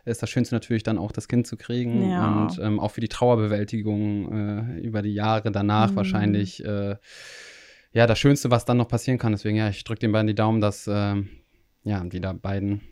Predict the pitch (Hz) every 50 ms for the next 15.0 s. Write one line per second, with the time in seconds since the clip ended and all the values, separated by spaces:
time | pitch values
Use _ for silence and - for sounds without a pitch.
0 | - - - 113 98 92 95 98 98 - - 98 101 - - - 101 - - -
1 | _ _ _ _ _ _ _ _ _ _ _ _ _ _ _ - - 185 175 107
2 | 104 - 165 165 160 156 156 165 175 - - 165 165 - - - - - - -
3 | - 190 180 180 180 175 170 170 165 240 214 254 285 233 156 131 123 120 123 139
4 | 151 151 147 135 147 147 147 143 143 139 143 131 - - _ _ _ _ _ -
5 | - - - - 170 165 156 - - 117 117 113 - 113 113 113 113 113 - -
6 | 110 - 123 120 113 - 101 95 101 107 117 127 - - - - 202 202 190 190
7 | 196 - 214 202 202 196 202 202 - 208 202 190 185 175 196 202 196 208 196 196
8 | 196 190 190 180 190 185 196 180 185 185 185 - - 196 180 185 185 - 190 185
9 | - - 196 185 180 180 175 196 185 175 180 190 185 175 180 190 190 180 175 170
10 | 170 170 180 180 185 180 185 185 180 185 180 175 - - - - 170 143 123 127
11 | - 180 180 180 175 175 180 180 - 139 185 196 - 214 202 190 196 190 190 185
12 | - 156 180 180 175 131 185 - - 190 180 190 190 185 175 175 170 170 165 165
13 | 180 185 175 180 175 185 180 175 190 - 208 180 170 - 185 170 185 180 175 -
14 | - 190 - 190 185 190 190 190 196 185 185 175 190 185 170 180 180 180 180